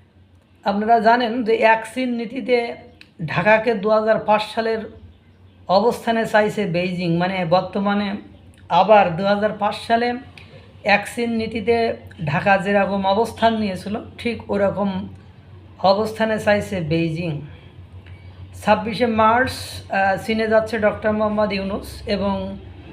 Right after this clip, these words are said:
চীনে যাওয়ার পরে ডক্টর মোহাম্মদ ইউনূস কী কী করবে বা তার একটা খসড়া তৈরি করা হয়েছে।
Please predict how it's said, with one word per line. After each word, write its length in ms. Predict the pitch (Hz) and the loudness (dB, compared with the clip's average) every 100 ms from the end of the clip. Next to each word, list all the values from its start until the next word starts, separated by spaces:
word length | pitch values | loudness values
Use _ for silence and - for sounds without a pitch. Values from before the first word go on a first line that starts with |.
| - - - | -20 -18 -4
চীনে 260 | 226 233 226 | 0 2 6
যাওয়ার 260 | 226 226 226 | 6 6 4
পরে 200 | 226 220 | 4 4
ডক্টর 320 | 202 - 226 | 2 2 0
মোহাম্মদ 360 | 220 214 214 208 | 0 2 2 0
ইউনূস 320 | 202 214 220 | 0 -2 -4
কী 200 | - 262 | -6 -8
কী 180 | - 269 | -4 -6
করবে 480 | - 220 208 196 190 | -2 0 0 -2 0
বা 480 | 196 185 180 180 - - | 4 6 6 0 -12 2
তার 200 | 196 202 | 4 6
একটা 280 | 202 - 202 - | 4 0 -2 -2
খসড়া 300 | 185 214 208 | 0 2 2
তৈরি 300 | 214 185 170 | 0 -6 -2
করা 240 | 190 190 | 0 2
হয়েছে। 360 | 175 185 - | 0 -2 -8